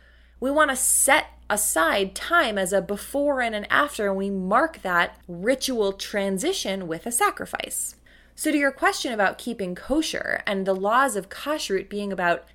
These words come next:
helping humans be more holy, I think it's about setting aside food as special, treating our food not just as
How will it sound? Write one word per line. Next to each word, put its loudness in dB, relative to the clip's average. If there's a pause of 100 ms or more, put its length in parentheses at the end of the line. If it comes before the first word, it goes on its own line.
helping 0
humans -4
be -4
more -2
holy, -2 (200)
I 6
think -2
it's -2
about 2
setting 2
aside 2 (180)
food 2
as 2
special, 0 (360)
treating 2
our 4
food -4
not 2
just 0
as 2